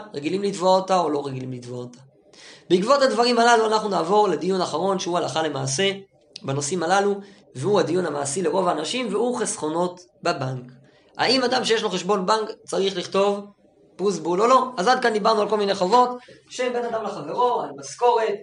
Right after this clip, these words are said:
על הקפת החנות, דברים שמצויים בחיי היום יום, על מיל ומשטר, בלי שטר, עם שדה מסוימת, בלי שדה מסוימת, צ'קים, הלוואות שלא אוכל אחד לשני, כל הדברים הללו שבגינם יכול להיות שאדם חייב לכתוב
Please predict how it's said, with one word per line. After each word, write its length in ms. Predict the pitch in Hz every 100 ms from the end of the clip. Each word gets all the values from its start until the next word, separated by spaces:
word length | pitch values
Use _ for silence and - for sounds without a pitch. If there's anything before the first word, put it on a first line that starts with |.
| - _
על 120 | 139
הקפת 380 | 156 151 175 170
החנות, 560 | - 135 190 233 214 - - _
דברים 200 | 170 214
שמצויים 420 | 196 175 - 190
בחיי 320 | 170 165 170 180
היום 280 | 160 156
יום, 340 | 165 240 226 202 - _ -
על 100 | 147
מיל 200 | 180 160
ומשטר, 640 | 139 139 131 247 240 220 170 - -
בלי 160 | 185 247
שטר, 320 | - 226 202
עם 100 | 247
שדה 220 | 233 220
מסוימת, 480 | 214 - 208 190 175
בלי 100 | 185
שדה 200 | 233 226
מסוימת, 760 | 214 202 202 196 190 170 175 - -
צ'קים, 500 | 254 254 240 220 190 - - - - _ _ _ -
הלוואות 460 | 190 175 190 190
שלא 220 | 185 202
אוכל 220 | 277 269 247
אחד 200 | 240 226
לשני, 360 | 202 220 220 214 - -
כל 160 | 277
הדברים 380 | 285 220 240 247
הללו 280 | 240 262 240
שבגינם 600 | 233 185 175 175 214 220
יכול 220 | 196 170 196
להיות 140 | 185
שאדם 320 | 185 160 185
חייב 320 | 151 151 175
לכתוב 460 | 151 139 143 156 151